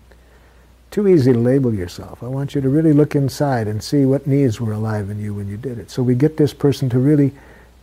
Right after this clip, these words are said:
be conscious of all that goes on in them when they do that. We get this person then to empathize with that.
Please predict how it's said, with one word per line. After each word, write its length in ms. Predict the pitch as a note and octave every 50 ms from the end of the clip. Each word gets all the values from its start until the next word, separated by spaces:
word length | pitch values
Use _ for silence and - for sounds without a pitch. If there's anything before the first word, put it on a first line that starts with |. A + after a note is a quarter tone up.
| _ _ - -
be 80 | - B2
conscious 580 | - - - D3+ D3+ C#3+ - - G2 F#2 -
of 160 | A#2+ B2 A2
all 200 | A#2+ B2 B2+ B2+ B2
that 340 | A#2+ - - - - C#3+ C#3
goes 280 | C3 C3 C3 A#2 A2
on 180 | B2+ C3 C3 B2
in 140 | A2+ G#2+ G#2+
them 180 | G#2+ G#2+ G#2+ G#2
when 140 | G#2+ G#2
they 120 | G2+ G#2 G2+
do 200 | G2+ A2 A#2+ B2
that. 180 | A2+ F#2 G2 - _ _ - - - - _ _ _ _
We 100 | - D3+
get 280 | C#3 C3 C#3 C3 C3+ -
this 200 | - A3 B3 -
person 440 | - - - C3 - - C#3 B2+ B2
then 200 | C3 C3+ C3 B2+
to 100 | - C3
empathize 640 | - C#3+ D3+ D#3 - C3 - - B2 B2 A#2+ A2+ G#2+
with 140 | A#2 A#2 A#2+
that. 260 | D3+ D3+ C3 - -